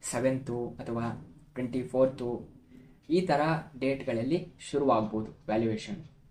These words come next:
revaluation ಡೇಟನ್ನು ಬಿಡುವಂಥ ಸಾಧ್ಯತೆ ಇದೆ University. ಮುಂದಿನ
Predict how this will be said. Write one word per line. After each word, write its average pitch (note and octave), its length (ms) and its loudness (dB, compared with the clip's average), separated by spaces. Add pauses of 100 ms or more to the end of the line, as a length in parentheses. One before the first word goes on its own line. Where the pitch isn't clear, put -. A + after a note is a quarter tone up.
(280)
revaluation C3 720 -2 (100)
ಡೇಟನ್ನು A2+ 580 -4
ಬಿಡುವಂಥ A2 380 -2
ಸಾಧ್ಯತೆ G#2 420 -4
ಇದೆ A2+ 240 0
University. A#2 580 -2 (320)
ಮುಂದಿನ D3+ 280 4